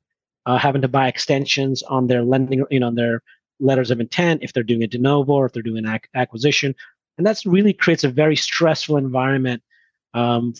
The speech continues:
for our, you know, our, our client and also obviously for everyone involved, because now we're having to catch up from a lending relationship to try to suffice that opportunity. So kinda relationship,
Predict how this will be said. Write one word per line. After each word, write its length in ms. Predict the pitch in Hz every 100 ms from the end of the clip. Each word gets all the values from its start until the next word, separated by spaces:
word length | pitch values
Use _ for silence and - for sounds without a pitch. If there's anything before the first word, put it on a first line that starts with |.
| _
for 300 | 147 139 131
our, 240 | 131 127 - _
you 80 | 170
know, 60 | 139
our, 140 | 120 - -
our 280 | 127 123 120
client 500 | - 175 180 143 139
and 120 | 131
also 340 | 131 131 139 127
obviously 280 | 123 131 127
for 100 | 143
everyone 320 | 139 139 123
involved, 460 | 117 147 135 131 - - _ _
because 140 | 131 143
now 200 | 143 143
we're 140 | 147
having 200 | 151 135
to 60 | 131
catch 280 | 131 127 143
up 220 | 131 - _ -
from 100 | 135
a 120 | 127
lending 320 | 120 165 175
relationship 560 | 147 139 127 131 131 127 _
to 80 | -
try 140 | - 135
to 80 |
suffice 460 | 123 131 - 131 123
that 180 | 127 113
opportunity. 580 | 117 107 - 117 90 - _ _ -
So 240 | 165 156 _ _ _ _ _ _ _ _ _ _ _ _ -
kinda 320 | 202 190 - - _ _ _ _
relationship, 680 | 147 147 175 - 202 202 185